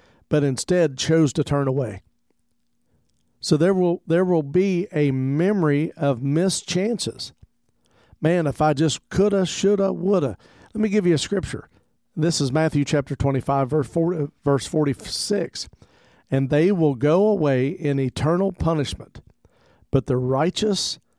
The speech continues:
into eternal life." See, the reason why people go to hell is because it's selfish.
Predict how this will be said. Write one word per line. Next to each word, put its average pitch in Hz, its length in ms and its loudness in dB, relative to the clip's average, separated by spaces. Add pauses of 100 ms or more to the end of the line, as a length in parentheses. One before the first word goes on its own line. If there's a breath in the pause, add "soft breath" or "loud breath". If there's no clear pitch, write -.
(540)
into 156 420 2
eternal 175 460 0
life." 208 500 -4 (1500)
See, 226 360 2 (920)
the 160 120 2
reason 190 360 4
why 175 180 2
people 165 320 0
go 156 140 2
to 143 120 2
hell 156 520 2 (760 soft breath)
is 156 200 2
because 160 420 2
it's 202 180 -2
selfish. - 600 -2